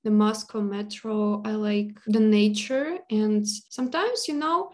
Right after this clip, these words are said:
when the grass in the street is not well taken care of, but on the contrary is, like, really wild. I like it. I like the aesthetics of such places. I like to show it in my videos. Probably that's why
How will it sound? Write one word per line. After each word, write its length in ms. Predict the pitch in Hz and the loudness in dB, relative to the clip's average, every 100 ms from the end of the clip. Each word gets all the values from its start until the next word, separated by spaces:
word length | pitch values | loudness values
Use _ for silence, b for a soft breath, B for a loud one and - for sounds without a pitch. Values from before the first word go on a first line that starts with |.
| B | B
when 260 | 233 269 254 | -4 0 0
the 100 | 233 | 0
grass 440 | 233 247 262 262 | 0 -2 -4 -6
in 120 | 240 | -4
the 100 | 233 | -4
street 400 | 226 - 262 262 | -6 -6 -6 -4
is 180 | 247 214 | -4 -2
not 320 | 226 277 427 - - | -2 -2 -4 -8 -4
well 260 | 226 233 | 2 2
taken 380 | 226 240 220 220 | 2 0 0 -2
care 320 | 214 247 262 | -2 -4 -2
of, 200 | 302 370 - | -4 -6 -6
but 180 | 233 240 | -4 -2
on 100 | 240 | -2
the 80 | 233 | -4
contrary 440 | 247 262 269 247 | -4 -4 -4 -4
is, 100 | 214 | -2
like, 220 | 214 208 | -2 0
really 220 | 226 220 | 0 2
wild. 580 | 208 208 202 214 226 220 - - _ 226 | 0 -2 -4 -4 -8 -14 -20 -20 _ 0
I 60 | |
like 300 | 226 214 208 | 2 2 -2
it. 140 | 196 - B B | -6 -8 B B
I 80 | 233 | 2
like 240 | 262 277 | 4 4
the 100 | 240 | 2
aesthetics 440 | 233 - 240 220 - | 0 0 0 0 -2
of 240 | 214 - | -8 -8
such 340 | - 214 208 - | -6 -4 -4 -2
places. 400 | 240 285 302 - | -2 -2 -6 -4
I 80 | |
like 260 | 226 226 214 | -2 0 -2
to 80 | 214 | -4
show 280 | - 220 214 | -4 0 0
it 140 | 208 | 0
in 100 | 208 | 0
my 100 | 208 | 0
videos. 380 | 208 262 277 - | -2 -2 -6 -8
Probably 300 | 220 202 214 | -8 -4 -2
that's 280 | - - 247 | -2 -4 -4
why 320 | 233 220 | -2 -2